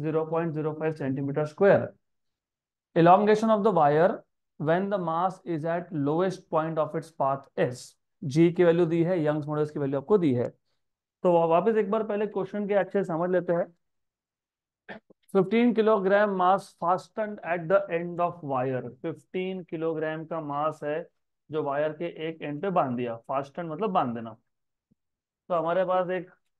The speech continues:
demo के लिए we can take this one, ये wire है,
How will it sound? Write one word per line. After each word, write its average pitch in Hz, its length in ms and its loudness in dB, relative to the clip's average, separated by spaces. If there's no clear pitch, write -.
demo 156 380 2
के 185 120 2
लिए 175 220 2
we 147 220 -8
can 170 160 -6
take 160 240 -2
this 165 180 0
one, 170 160 -6
ये 147 100 -6
wire 156 300 4
है, 165 140 -2